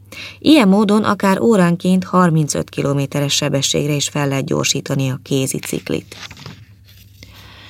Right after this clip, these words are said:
Megvalósulni látszik régi nagy álmom. Egy hosszú távú triatlon. Egy vasember viadal három számból áll.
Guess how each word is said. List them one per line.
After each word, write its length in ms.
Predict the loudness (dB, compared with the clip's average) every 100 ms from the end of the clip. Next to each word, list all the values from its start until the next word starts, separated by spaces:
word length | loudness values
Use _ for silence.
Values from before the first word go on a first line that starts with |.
| -20 -20 -10
Megvalósulni 840 | 0 4 6 6 4 4 4 4 4
látszik 440 | 4 2 -2 0
régi 320 | 4 4 4
nagy 260 | 4 2 0
álmom. 600 | 0 -2 -2 -2 -4 -8 -14 -20 -10
Egy 160 | -4 2
hosszú 360 | 4 4 2 0
távú 400 | 2 2 2 0
triatlon. 800 | 0 0 -2 -4 -6 -6 -6 -10 -18 -20 -20 -20 -6
Egy 160 | 0
vasember 680 | 4 4 4 2 4 4 4
viadal 540 | 4 4 4 2 0 -2
három 440 | 0 2 2 -2
számból 480 | -2 -2 -2 -2 -2
áll. 280 | -2 -2